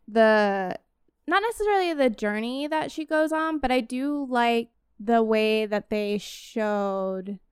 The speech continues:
like, because when we first meet her, she's so confident, she's so headstrong, she knows what she wants. And it's very interesting to see this relationship completely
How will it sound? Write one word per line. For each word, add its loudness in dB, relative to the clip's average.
like, 0
because 4
when 2
we 0
first 4
meet -2
her, -2
she's -8
so 0
confident, -4
she's -10
so -2
headstrong, -4
she -6
knows 2
what 0
she -2
wants. -4
And 2
it's -4
very 4
interesting 0
to -2
see 0
this -2
relationship -4
completely -4